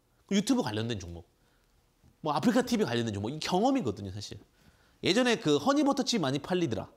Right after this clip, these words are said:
회태제가. 뭐, 뭐 그런 어떤 경험적인 것처럼 엘리베이터를 내가 타봤는데 그 엘리베이터가 편하더라.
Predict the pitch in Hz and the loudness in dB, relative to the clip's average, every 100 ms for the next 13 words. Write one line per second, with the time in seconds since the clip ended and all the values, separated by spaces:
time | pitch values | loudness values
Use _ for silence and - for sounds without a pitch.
0 | _ 247 269 233 135 101 101 _ _ _ | _ -4 -2 -2 -2 -4 -10 _ _ _
1 | - - 196 175 214 247 185 190 - 156 | -18 -4 0 2 4 4 2 0 0 0
2 | 220 196 160 135 104 120 151 110 - - | 2 0 0 -2 -4 -4 -4 -6 -12 -20
3 | - _ - 165 262 285 277 233 156 180 | -20 _ 0 4 6 4 2 2 2 0
4 | 226 233 214 180 202 - 185 131 170 165 | 0 0 0 -2 -2 2 2 4 2 0
5 | 165 180 - 247 240 110 | -4 -10 -8 -8 -6 -8